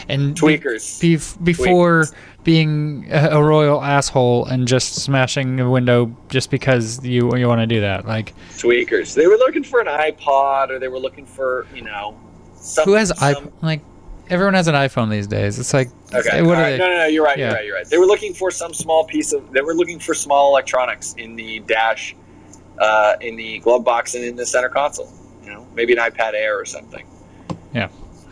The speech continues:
Speaker 2: Um,
Speaker 1: They got nothing.
Speaker 2: They got
Speaker 1: So.
Speaker 2: nothing. Thank God they got nothing, Steven. What would you have
Speaker 1: Yeah.
Speaker 2: done if they had gotten your work computer?
Speaker 1: Well, I'd have to report it to security, and, uh, th-, they may be able to track it down somehow,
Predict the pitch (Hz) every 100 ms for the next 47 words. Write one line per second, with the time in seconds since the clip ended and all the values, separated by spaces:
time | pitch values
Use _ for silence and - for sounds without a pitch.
0 | - - - - 117 117 117 110 113 147
1 | 160 160 151 127 98 - - - - -
2 | - 175 226 247 269 160 117 - - 156
3 | 160 - 151 151 135 131 123 117 110 107
4 | - - 87 101 127 427 - - 104 143
5 | - - 120 113 123 180 101 98 95 92
6 | - 95 95 95 175 151 139 160 139 143
7 | 139 - 135 127 160 131 131 - 139 127
8 | - 131 - 131 127 127 123 127 120 117
9 | 117 113 - - - - - 147 143 -
10 | - 165 160 170 175 208 220 208 208 202
11 | 190 180 170 - 175 170 170 147 156 156
12 | 165 170 170 165 165 165 165 170